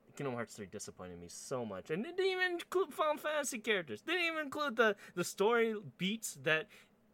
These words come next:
Kingdom Hearts two ended on and be like, "Oh, we'll continue it with three." No, <laughs> ho, ho, ho, ho, ho, no. No, Ken, you're gonna waste more of your money so you can find out what's going on in the story.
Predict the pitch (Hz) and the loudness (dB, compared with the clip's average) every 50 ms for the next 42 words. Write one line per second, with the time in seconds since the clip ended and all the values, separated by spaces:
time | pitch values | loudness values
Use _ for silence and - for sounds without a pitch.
0 | _ _ _ - - 196 196 196 175 185 175 - - - - 202 185 - - _ | _ _ _ -2 0 2 2 2 4 2 2 2 0 -2 0 0 0 0 0 _
1 | - 165 165 165 170 139 135 123 120 120 123 123 120 123 123 113 123 127 120 113 | 0 2 2 2 0 2 2 2 2 0 -2 -4 -4 -4 -6 -6 -4 -4 -2 -4
2 | 107 - 139 160 180 135 107 113 117 113 - 135 117 - 135 143 156 180 214 226 | -2 0 0 0 2 0 0 -2 -2 -2 -4 -6 -4 -4 -2 -2 2 2 4 2
3 | 240 - 233 247 - - 302 349 359 339 311 294 285 - - - - 143 165 175 | 2 2 0 -2 0 4 6 6 8 8 8 6 4 2 -6 -4 6 8 8 10
4 | - - 254 277 226 - 285 359 349 302 285 277 277 - - - - - - - | 12 12 10 10 10 10 8 10 12 10 10 10 8 4 -4 -16 -20 0 6 6
5 | 196 185 - 214 226 - - 269 311 294 269 196 185 226 330 427 370 277 220 - | 6 8 8 6 6 6 6 6 8 8 6 8 10 12 12 12 12 12 10 8
6 | - - - - - - 160 185 285 370 349 - - 196 180 185 185 214 233 226 | 6 2 -14 -20 -6 2 6 6 6 6 6 8 8 10 10 8 6 4 2 4
7 | 254 214 180 151 139 135 143 170 214 262 - - 196 233 302 254 240 240 247 233 | 6 6 8 8 6 8 10 10 10 10 8 4 4 4 6 6 6 6 4 4
8 | 240 294 359 311 208 196 202 - 180 175 - 180 147 - - 190 220 240 262 262 | 4 2 6 8 8 8 8 6 2 0 2 0 0 4 6 4 4 6 4 2
9 | 220 214 202 - - 196 214 240 240 254 269 294 294 294 - - 320 320 339 339 | 4 4 4 6 8 8 8 8 8 6 4 4 2 -2 -4 0 2 2 4 4
10 | 320 302 311 311 | 2 0 -2 -4